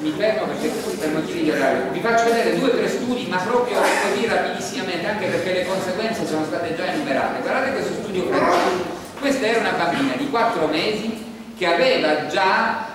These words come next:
avuto praticamente quello che si può dire uno sviluppo puberale a quattro mesi. Non era stata esposta apparentemente,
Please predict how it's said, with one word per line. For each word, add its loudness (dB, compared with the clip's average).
avuto 0
praticamente -2
quello -2
che 0
si -8
può -10
dire -2
uno -4
sviluppo -6
puberale -4
a -2
quattro -4
mesi. -4
Non 2
era 4
stata 2
esposta 0
apparentemente, -4